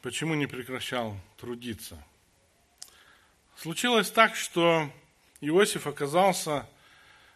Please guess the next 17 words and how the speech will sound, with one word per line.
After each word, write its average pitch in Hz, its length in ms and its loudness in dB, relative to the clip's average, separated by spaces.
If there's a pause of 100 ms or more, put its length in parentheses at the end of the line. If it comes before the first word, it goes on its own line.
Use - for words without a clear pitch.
жертвой 143 720 2
хитрых 170 800 -4
интриг 147 600 -2 (760)
вот 131 140 -8
этой 143 340 2
сластолюбивой 143 1040 -2
дамы, 143 440 4
жены 131 480 -2 (560)
Патифара. 135 720 2 (1080)
А 143 100 -6
между 214 300 4
прочим, 214 640 2 (400)
кто-то 202 420 2
в 156 180 -4
духе 180 320 -2
самых 170 400 4
таких - 480 -4